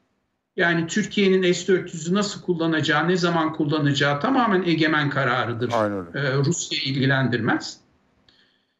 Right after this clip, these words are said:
Speaker 1: Ama ikinci boyutu anlattığım, yani S üç yüz nasıl nato tatbikatlarında nato ülkelerinin savaş uçaklarının, e, gerçek sistemle karşılaşmalarını ve buna yönelik, e, bir takım,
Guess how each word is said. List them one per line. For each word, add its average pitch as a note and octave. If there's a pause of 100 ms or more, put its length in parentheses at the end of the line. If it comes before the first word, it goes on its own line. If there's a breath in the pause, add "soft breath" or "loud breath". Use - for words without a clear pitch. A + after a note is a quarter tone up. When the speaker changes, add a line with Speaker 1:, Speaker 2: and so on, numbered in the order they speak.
(220)
Speaker 1:
Ama C4
ikinci A3+
boyutu G#3+
anlattığım, C#3+ (380)
yani D#3+
S G3+
üç G3
yüz D3+
nasıl F3+
nato D#3+
tatbikatlarında D3+
nato D3
ülkelerinin C#3+
savaş C#3+
uçaklarının, C#3 (280 loud breath)
e, C3+
gerçek C3
sistemle C3+
karşılaşmalarını C3
ve B2+
buna C3+ (160)
yönelik, C3+
e, B2+
bir -
takım, C3+